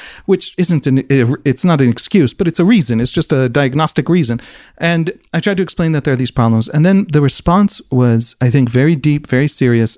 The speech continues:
and really drove home a major part of the problem with this war, not having a future horizon. The answer was,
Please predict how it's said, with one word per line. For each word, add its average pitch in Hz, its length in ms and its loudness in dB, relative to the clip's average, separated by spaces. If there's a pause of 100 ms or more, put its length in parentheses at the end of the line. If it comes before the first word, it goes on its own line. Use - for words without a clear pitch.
and 110 220 0
really 139 280 2
drove 117 380 0
home 117 420 2
a 107 80 0
major 131 520 2
part 120 560 -2 (760)
of 113 300 0
the 107 80 -4
problem 151 360 2
with 117 100 0
this 113 200 -4
war, 107 340 0 (360)
not 127 260 2
having 127 340 2
a 110 60 2
future 117 320 0
horizon. 101 500 0 (580)
The 120 440 -4
answer 175 380 0
was, 95 460 -2